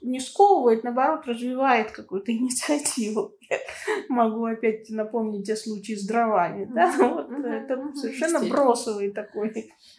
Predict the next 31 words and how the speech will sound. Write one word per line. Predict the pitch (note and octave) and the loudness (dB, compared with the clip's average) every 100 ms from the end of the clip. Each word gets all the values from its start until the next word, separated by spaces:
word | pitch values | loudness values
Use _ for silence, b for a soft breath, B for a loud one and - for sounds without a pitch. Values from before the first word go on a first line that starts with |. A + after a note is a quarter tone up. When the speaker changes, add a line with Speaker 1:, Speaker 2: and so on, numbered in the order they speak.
| B | B
Speaker 1:
был | A#3 A#3 A3+ | -4 -2 -2
материал, | A3+ A3+ C#4+ F4 B4 C5+ | -2 -4 -2 0 0 0
который, | - B3+ C4+ C4 B3+ | -4 -4 -2 -2 -2
м, | A#3+ A3+ - G#3+ | -4 -6 -8 -10
из | A3 | -6
которого | A#3+ D4+ E4+ | -6 -2 -2
можно | C#4 B3+ B3 | -2 -4 -6
было | A#3+ A#3 | -6 -6
сделать | A3+ G#3+ F#3+ G3+ | -6 -4 -6 -6
какой-то | - - - G3 - | -12 -14 -10 -10 -8
объект. | - F3+ F3+ - B B B B B B - | -10 -10 -14 -14 B B B B B B -6
А | A#3 A3+ A3+ | -4 -2 -4
с | A3+ | -6
другой | B3 D4 A#4+ | -6 -2 -2
стороны, | B4 - F#4 D#4 D4+ C#4+ B3 A3 G#3 - | -2 -2 0 0 -2 -6 -4 -4 -4 -6
это | D4 F4 - D#4 C#4+ | -6 -6 -6 -4 -2
и | A#3 - B3+ C4+ C4 | -2 -4 -8 -8 -8
дополнительные | A3+ - B3 B3+ B3+ B3+ | -8 -6 -4 -4 -8 -10
сложности, | C4+ F#4+ G#4 F#4+ E4 - - C4+ C4 - A3+ | 0 2 2 0 -4 -6 -4 -4 -4 -8 -12
причём | A#3+ A#3+ C4 C4 | -14 -6 -4 -4
чем | - B3+ B3 | -6 -4 4
дальше, | E4 A4 B4 - C4+ | 8 8 4 0 -8
тем | - C4+ C#4+ C#4+ _ _ _ _ _ _ | -6 -6 -6 -10 _ _ _ _ _ _
больше | - A3+ B3+ G3 F#3 | -4 2 6 6 4
этих | F#3 A#3+ - | -4 -6 0
сложностей, | F#4+ G4+ G4 C#4 - - A#3 | 2 4 2 -2 -6 -8 -10
потому | - A#3+ A#3+ A#3 | -2 -2 -2 -6
что | - A#3+ | -6 -4
мы | B3 | -4
стремительно | B3+ - B3+ B3+ A#3 G3 F#3+ G3 F#3+ | -8 -6 -4 -2 -2 -2 -4 -4 -6
очень | F#3+ F#3+ F#3+ F#3 | -8 -10 -12 -14